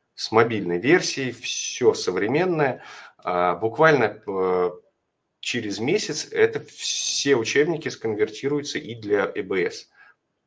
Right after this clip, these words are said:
Пока, а, скорость и так высокая, у нас обрабатывается в автоматическом режиме, там, а, порядка трёхсот, четырёхсот учебников в день. Ну, как я говорил, там у нас их больше двухсот тысяч.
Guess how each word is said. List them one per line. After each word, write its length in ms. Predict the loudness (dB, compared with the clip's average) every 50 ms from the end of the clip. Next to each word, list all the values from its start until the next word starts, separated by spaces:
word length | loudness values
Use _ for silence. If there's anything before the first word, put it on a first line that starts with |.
| _ _ _ _ -6
Пока, 440 | -6 -6 -2 -2 0 4 4 4
а, 560 | 4 2 0 -2 -2 0 2 2 0 0 -2 -8 -16 -20 _ _ _ _ _ _ _ _ _
скорость 720 | -6 -6 -6 -2 4 6 6 6 6 4 0 -6 -12 -20 _ _
и 140 | -16 -12 -6
так 260 | -2 -2 -2 -2 -4
высокая, 640 | -8 -8 -4 -4 -4 -4 -2 -4 -4 -4 -4 -8 -12 -18 -20 -20 _ _ -10
у 80 | -6
нас 240 | -4 -2 -2 -2 -4
обрабатывается 960 | -4 -2 2 2 2 4 4 2 2 0 -4 -2 -2 -2 -4 -6 -10 -12 -10
в 100 | -8 -8
автоматическом 880 | -10 -10 -8 -6 -4 -4 -4 -4 -6 -12 -10 -10 -10 -10 -8 -8 -10 -8
режиме, 500 | -8 -8 -6 -6 -6 -4 -4 -4 -6 -6
там, 300 | -8 -8 -8 -8 -6 -6
а, 280 | -6 -4 -4 -4 -6 -6
порядка 840 | -6 -4 2 4 4 4 4 -2 -4 -2 -2 -2 0 -2 -4 -6 _
трёхсот, 600 | -2 0 0 0 0 -2 -2 -2 -2 -2 -6 _
четырёхсот 720 | -12 -12 -10 -8 -6 -6 -6 -6 -6 -4 -4 -4 -4 -4
учебников 600 | -10 -8 -2 -2 -2 -2 -4 -8 -12 -12 -14 -14 -14
в 20 |
день. 340 | -8 -4 -4 -4 -4 -6 _ -20 -20 -20 -20 _ _ -10
Ну, 180 | -8 -8 -8
как 240 | -6 -8 -10 -8 -6
я 80 | -8 -8
говорил, 320 | -6 -6 -6 -6 -6 -8 -8
там 160 | -12 -14 -10
у 20 |
нас 200 | -10 -10 -10 -10
их 100 | -12 -12
больше 320 | -6 -6 -6 -6 -6 -10 -12
двухсот 480 | -16 -16 -16 -12 -4 -4 -4 -6 -6
тысяч. 460 | -16 -14 -14 -12 -10 -10 -10 -10 _